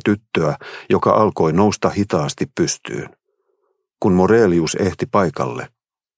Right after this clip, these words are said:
tyttö horjahti, ja Morelius tarttui häntä käsivarresta ja sieppasi hänet otteeseensa. Tyttö ei painanut mitään. Hän näytti aivan heille puhuneen tytön kaksossisarelta, mutta hänen katseensa oli kaukana poissa.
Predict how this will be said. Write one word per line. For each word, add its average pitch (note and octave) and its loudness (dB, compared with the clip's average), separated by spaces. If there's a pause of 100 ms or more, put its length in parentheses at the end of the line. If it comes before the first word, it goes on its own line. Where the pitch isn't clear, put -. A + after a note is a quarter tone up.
(160)
tyttö A2+ -2
horjahti, E2 -4 (500)
ja F#2+ 2
Morelius F#2+ 2
tarttui F2 0
häntä E2 -2
käsivarresta D#2+ -2 (280)
ja D3 -2
sieppasi D3 -2
hänet D#3 -2 (100)
otteeseensa. - -8 (640)
Tyttö C#3 0
ei A2 0
painanut D#2 0
mitään. - -6 (600)
Hän G2+ 2
näytti G#2 2
aivan G2+ 2
heille E2 0 (100)
puhuneen D#2+ 0
tytön D2+ -2
kaksossisarelta, D#2+ -2 (280)
mutta G2 0
hänen F#2 0
katseensa D2+ -2
oli D#2+ 0
kaukana F2+ -2
poissa. - -4